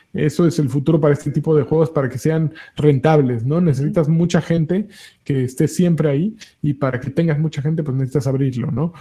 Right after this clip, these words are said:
No todos van a pagar, ese es un hecho, no todos van a, a dejar dinero, pero aquellos que dejen dinero van a ser, van a dejar más que los sesenta dólares que está costando el precio de entrada de estos juegos. Entonces,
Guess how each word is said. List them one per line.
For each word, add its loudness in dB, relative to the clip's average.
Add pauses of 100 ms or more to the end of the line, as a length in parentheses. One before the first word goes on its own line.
(120)
No 4
todos 4
van 2
a -4
pagar, -4
ese -4 (120)
es -6
un -2
hecho, -2 (300)
no 0
todos 4
van 2
a, -2
a -2
dejar 0
dinero, 0 (300)
pero 6
aquellos 4
que 4
dejen 4
dinero 2
van 0
a 0
ser, 0
van 0
a 4
dejar 0
más 0
que -2
los -2
sesenta -2
dólares 0
que -10
está -6
costando -4
el -4
precio -2
de -4
entrada -4
de -2
estos -10
juegos. -4
Entonces, -4